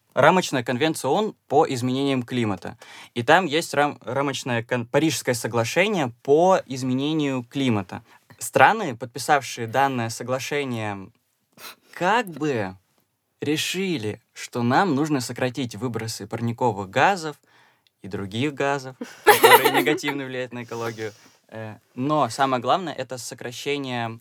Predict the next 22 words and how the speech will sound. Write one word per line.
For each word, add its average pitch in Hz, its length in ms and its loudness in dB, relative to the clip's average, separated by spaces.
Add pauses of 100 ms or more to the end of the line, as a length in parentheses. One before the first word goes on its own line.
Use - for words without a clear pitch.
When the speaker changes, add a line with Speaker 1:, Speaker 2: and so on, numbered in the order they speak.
(120)
Speaker 1:
увели-, 120 360 -10
сокращение 135 880 -8 (440)
Speaker 2:
Ага. 220 540 4 (340)
<laughs> 392 380 6
Speaker 1:
температуры 131 720 -4 (440)
на 113 320 -4
планете 131 760 -10 (380)
ограничивают, 120 1000 -12 (600)
точнее, 98 560 -10
планируют 123 520 -6
ограничить 107 720 -12 (240)
в - 100 -20
полтора-два 113 840 -2
градуса 104 500 -4
Цельсия. - 580 -10 (580)
Кажется, 143 420 0
что 123 200 -6
это 127 140 -6
совсем 131 400 -6
немного, 131 540 -2
но 120 200 -2
последние, 117 880 0